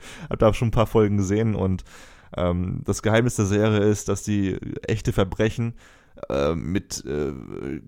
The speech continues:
g-, g-, perfektioniertem Schauspiel und perfektionierter, ähm, Filmmache inszenieren, die einfach nur mindblowing ist. In der zweiten Staffel wird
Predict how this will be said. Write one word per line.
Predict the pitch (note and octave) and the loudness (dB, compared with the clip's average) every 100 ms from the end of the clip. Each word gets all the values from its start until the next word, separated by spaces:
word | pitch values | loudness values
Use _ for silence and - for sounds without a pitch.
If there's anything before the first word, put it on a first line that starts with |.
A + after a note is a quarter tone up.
| F2 | -10
g-, | A2 | -10
g-, | A2 A2 E2 - D#2+ | -8 -10 -10 -10 -10
perfektioniertem | D#2+ C3+ - A2+ - A#2 A#2+ B2 | -2 -2 0 -2 2 4 4 4
Schauspiel | G#2 - F#2+ A#2+ - A2+ | 2 0 -2 -2 -2 0
und | F#2 G2 G2 | 0 0 0
perfektionierter, | F2+ - A2+ - G#2 G#2 G#2 F#2 - - - - | -2 -2 -6 -4 0 2 2 -2 -6 -18 -20 -12
ähm, | - F2 F2+ F2+ C#2+ | -2 0 0 -2 -6
Filmmache | - - A#2+ A2 E2+ - | -2 2 2 2 0 0
inszenieren, | F#2 G2 - G#2 G2 A2 A#2 A2+ - | -2 -2 -2 -2 0 0 -2 -6 -10
die | - | -8
einfach | F2+ F#2 | -4 0
nur | F#2+ F2+ E2 - - | 2 2 0 -6 -4
mindblowing | F#2 G#2 G2 E2+ E2 F2 | 0 0 2 0 0 -2
ist. | F#2 - - _ _ _ _ _ _ _ | -4 -6 -14 _ _ _ _ _ _ _
In | G#2 | -4
der | F2 | -4
zweiten | - F#2 | 0 -2
Staffel | F2 F#2+ F2 E2+ - - - - | 0 -2 -2 -4 -8 -18 -20 -10
wird | F2+ - | -8 -8